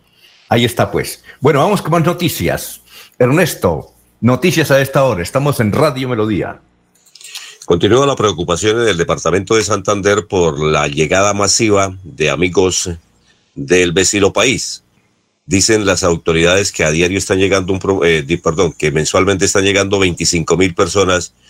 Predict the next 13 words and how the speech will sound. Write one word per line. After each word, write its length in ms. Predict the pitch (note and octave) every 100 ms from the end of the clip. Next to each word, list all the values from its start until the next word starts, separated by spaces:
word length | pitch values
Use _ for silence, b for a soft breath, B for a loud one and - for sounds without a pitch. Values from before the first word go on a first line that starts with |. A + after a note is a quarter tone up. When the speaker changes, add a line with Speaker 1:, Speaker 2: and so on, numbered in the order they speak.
| b b
Speaker 2:
a 160 | - E2+
este 240 | F#2+ G2+
territorio. 680 | E2 F#2+ G2 - B2 F2 -
Algunas 360 | D#2+ D#2+ G2 G2
se 120 | G#2+
quedan 400 | F#2 F#2+ F#2 - _ _ -
y 240 | D#2+ E2
otros 320 | F#2 F2+ F#2
van 320 | F2+ F2+ E2+ E2+ _ _ _ -
de 240 | D#2+ F#2
largo. 440 | A2+ B2 D#2 C2 - _ _ _
Pero 280 | C#3 C3+ B2+
sí, 340 | - C3 E3+